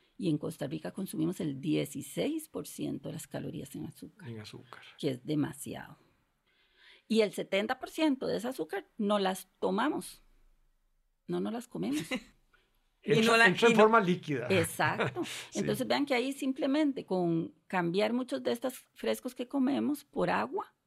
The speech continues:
Speaker 1: ya estaríamos reduciendo la cantidad de azúcar que consumimos.
Speaker 2: Entonces, esa puede ser una de las recomendaciones también.
Speaker 1: Sí.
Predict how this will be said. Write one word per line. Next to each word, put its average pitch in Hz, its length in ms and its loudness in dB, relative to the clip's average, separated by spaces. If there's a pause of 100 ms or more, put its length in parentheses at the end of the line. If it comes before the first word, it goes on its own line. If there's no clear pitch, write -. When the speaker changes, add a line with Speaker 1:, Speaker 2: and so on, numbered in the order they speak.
(140)
Speaker 1:
ya 190 120 -4
estaríamos 180 480 -4
reduciendo 160 440 -4
la 160 120 -8
cantidad 156 380 -8
de - 100 -12
azúcar - 340 -16
que - 100 -20
consumimos. - 800 -6 (120)
Speaker 2:
Entonces, 131 440 -10 (640)
esa 131 240 -8
puede 131 220 0
ser 131 220 -6
una 135 240 -4
de 131 60 -6
las 107 200 -10 (160)
recomendaciones 117 880 -8
también. 127 420 -8 (200)
Speaker 1:
Sí. 185 280 -2